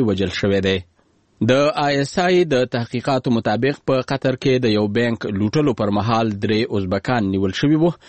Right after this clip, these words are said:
چې د پاکستان شناختي کارډونه ورسره وو. دا راز د چین او مالدیپ د یو شمیر اوسیدونکو سره هم پاکستاني شناختي کارډونه نیول شوي دي چې د نادرا چارواکو ځنو ته په لس زره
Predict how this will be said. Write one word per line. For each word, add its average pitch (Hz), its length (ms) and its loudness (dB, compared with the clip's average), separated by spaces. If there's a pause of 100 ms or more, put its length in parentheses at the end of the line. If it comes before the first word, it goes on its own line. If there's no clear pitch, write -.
(320)
چې 151 280 0
د 147 200 2
پاکستان 147 540 -2
شناختي 110 440 -2
کارډونه 107 400 0
ورسره 95 340 -2
وو. 95 120 0 (460)
دا 135 100 4
راز 139 260 0
د 123 240 2
چین 127 180 2 (180)
او - 20 2 (160)
مالدیپ 107 440 0 (200)
د 104 120 2
یو 123 260 2
شمیر 139 360 0
اوسیدونکو 110 720 0
سره 107 220 -2
هم 104 340 -2
پاکستاني 101 600 -2
شناختي 95 480 -4
کارډونه 120 420 2
نیول 98 300 0
شوي 95 200 2
دي 95 220 2
چې - 500 -10
د 101 120 2
نادرا 107 280 0 (120)
چارواکو 110 520 0 (140)
ځنو 113 260 0
ته 113 320 -2
په 95 280 0
لس 120 200 0
زره 131 220 0